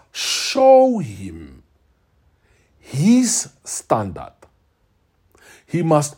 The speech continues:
show him how he needs to live his life, how he needs to determine what is right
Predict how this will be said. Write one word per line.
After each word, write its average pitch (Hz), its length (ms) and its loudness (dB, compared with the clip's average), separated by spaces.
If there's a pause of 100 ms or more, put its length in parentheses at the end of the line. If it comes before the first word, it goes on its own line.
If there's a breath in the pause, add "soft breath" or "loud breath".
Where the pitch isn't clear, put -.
show 220 540 2
him 147 960 2 (340 soft breath)
how 180 520 2
he 139 720 -6 (160 soft breath)
needs 113 440 -2
to - 140 -12
live 98 480 -8 (320)
his 104 280 -10
life, - 440 -18 (540 loud breath)
how 151 380 2
he 156 720 -2 (200 soft breath)
needs 120 300 -2
to - 120 -14
determine 101 720 -8 (140)
what 107 180 -4
is 101 140 -6
right 87 340 -10